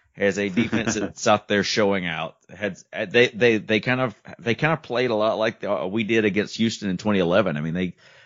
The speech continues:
Speaker 1: first score of the, of the season for them was a defensive touchdown. So, um, you have a Larry Fedora team playing solid defense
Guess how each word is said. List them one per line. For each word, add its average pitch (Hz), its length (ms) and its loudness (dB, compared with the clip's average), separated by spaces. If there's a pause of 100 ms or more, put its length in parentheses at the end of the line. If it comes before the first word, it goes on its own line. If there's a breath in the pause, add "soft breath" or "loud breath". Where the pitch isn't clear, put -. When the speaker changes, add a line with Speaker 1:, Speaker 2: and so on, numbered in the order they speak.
(140 soft breath)
Speaker 1:
first 135 240 4
score 139 260 6
of 113 100 4
the, 95 220 0 (140)
of 101 140 2
the 98 100 4
season 117 420 0
for 98 140 -6
them 87 240 0
was 85 180 -2
a 87 80 2
defensive 95 480 -2
touchdown. 76 560 -4 (140)
So, 80 360 -2 (640)
um, 80 380 -2
you 92 140 -2
have 92 80 2
a 95 60 4
Larry 107 280 4
Fedora 110 380 2
team 110 220 2
playing 107 260 2
solid 113 280 4
defense 127 640 0